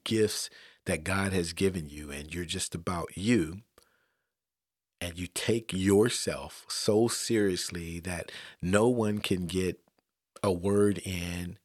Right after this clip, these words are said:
edgewise, and you've built this wall that has your name on it, that's something that you absolutely need to correct. Conversely, the final question is,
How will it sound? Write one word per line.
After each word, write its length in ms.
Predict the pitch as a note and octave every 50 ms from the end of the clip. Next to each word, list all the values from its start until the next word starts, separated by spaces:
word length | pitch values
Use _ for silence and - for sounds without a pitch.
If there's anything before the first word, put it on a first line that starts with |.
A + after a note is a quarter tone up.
| - - -
edgewise, 760 | G2 G2+ G#2 G2 E2 E2 D#2 D#2 D2+ D#2 D#2 D#2 D#2 D#2+ -
and 180 | E2 D#2+ D#2 E2
you've 200 | F2 E2 - - D#2+ D#2+
built 280 | A2+ B2 B2 C3+ C3+ -
this 220 | - A2+ - -
wall 480 | F#2 F2+ F2+ F#2+ F#2 F2 F2 F2 F#2 F#2
that 180 | E2+ F2+ E2 -
has 440 | - - G2 F2+ F2+ F2 D#2 E2+
your 180 | F2+ F#2+ G2 G2+
name 340 | F#2+ F2+ F2+ F2 E2 D#2+ D#2+
on 160 | D#2 D#2+ D#2+
it, 160 | E2 D#2+ - _ _ _ _ _ -
that's 280 | G2 G2+ G2+ G2+ -
something 600 | - - - - D#3 C#3+ C3 - - F#2 E2+ E2 E2
that 220 | F2+ E2+ - -
you 100 | F#2 E2 - -
absolutely 920 | - F#2 F2 E2+ - - - F#2 E2+ E2 E2+ E2 - - F2 E2 E2 D#2+ - _ _ _ _ _ _ -
need 240 | F2 F2 E2+ E2 -
to 100 | - E2+
correct. 400 | - - - D2+ C#2+ - - - _ _ _ _ _ _ _ _ _ _ _ -
Conversely, 920 | - C#3+ A#2+ G#2 G2 B2 F3+ C4 D4 - - - F#2+ F2+ E2+ E2+ F#2 C3 - _ _ _ _ _ _ _ _ _ _ _ _ -
the 100 | G2 F#2+
final 460 | - - - A#2 F3 C#4 E4 - A3+
question 540 | - - - F#2+ E2+ - - - - E2+ - -
is, 400 | - F2 E2 E2 E2 F2 F2